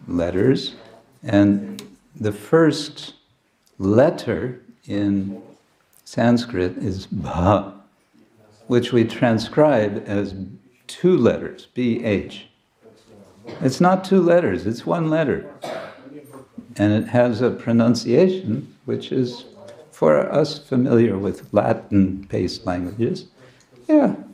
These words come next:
it makes sense, Bha. So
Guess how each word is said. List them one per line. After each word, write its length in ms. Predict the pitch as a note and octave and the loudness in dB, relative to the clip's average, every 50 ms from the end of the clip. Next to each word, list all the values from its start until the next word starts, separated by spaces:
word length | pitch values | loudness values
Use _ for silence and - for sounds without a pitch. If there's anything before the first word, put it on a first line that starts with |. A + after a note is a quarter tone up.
| - _ | -12 _
it 180 | C3 A2 G#2+ | -2 -2 -2
makes 260 | - - B2 A2 - - | 0 -2 -2 -2 -4 -6
sense, 300 | - - D#2+ D2+ - - | -8 -8 -8 -8 -10 -14
Bha. 500 | - - - - - F#2 F2 E2+ - - _ _ _ _ _ _ _ _ _ _ - _ _ _ _ _ - - _ - - _ - - - - - - - - - - _ _ _ | -14 -16 -10 -2 0 0 0 0 -2 -10 _ _ _ _ _ _ _ _ _ _ -20 _ _ _ _ _ -20 -20 _ -20 -20 _ -20 -20 -20 -20 -20 -20 -20 -20 -20 -20 _ _ _
So 720 | - - - - C3+ B2+ B2 B2 B2 A#2 A#2 - - - - | -16 -10 2 4 4 6 6 6 4 4 2 0 -4 -10 -16